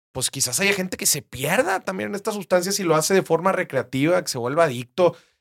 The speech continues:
Este, pues no sé, yo he, yo he visto a mucha gente que no es funcional por el consumo excesivo de este tipo de sustancias.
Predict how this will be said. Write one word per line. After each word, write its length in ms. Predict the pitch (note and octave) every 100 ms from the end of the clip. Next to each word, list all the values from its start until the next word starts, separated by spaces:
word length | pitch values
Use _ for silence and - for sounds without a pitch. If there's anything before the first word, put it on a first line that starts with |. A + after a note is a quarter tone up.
| _
Este, 460 | - G2+ - G#2 - _ _ -
pues 100 | F#2+
no 80 | C3
sé, 160 | D3
yo 160 | A#2+ A#2+
he, 160 | C3+ D3+
yo 140 | D3
he 60 | E3+
visto 240 | G#3 C#4
a 20 |
mucha 220 | C#4+ A3+
gente 260 | A3 A#3+ -
que 80 | B3
no 180 | F#3 F#3+
es 140 | F#3+
funcional 960 | A3 G#3+ - D#3+ C#3 A#2 A#2+ D3 F#3 - _ _ _
por 180 | - C3+
el 240 | B2+ A#2+ G#2+
consumo 460 | B2+ A#2+ - C3+
excesivo 640 | G3 - C#3 D#3+ B3+ D4+ G#2+
de 100 | F#2+
este 240 | - A#2
tipo 320 | - G2+ F#2+
de 60 | F#2
sustancias. 800 | - - F#2+ - - _ _